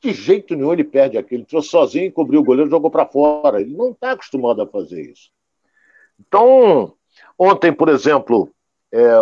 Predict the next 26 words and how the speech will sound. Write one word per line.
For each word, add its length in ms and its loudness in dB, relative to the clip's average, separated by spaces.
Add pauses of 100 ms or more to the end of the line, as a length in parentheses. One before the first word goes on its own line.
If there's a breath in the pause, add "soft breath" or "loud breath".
(160)
o 160 0
Nino 260 2
não 160 2
pôde 280 0
jogar, 800 2 (1160)
acusou 440 -2
uma 160 0
dor, 480 4
entrou 580 2 (460 soft breath)
o, 600 4
o 120 4
Lucas 380 2
Claro, 440 2
e 80 -8
no 120 0
intervalo 880 0 (360)
o 160 -4
Diniz 400 0
mexeu 540 0
no 100 0
time 280 -8
colocando 420 -2
Felipe 380 -6
Melo 380 2
naquela 400 0
função, 500 -4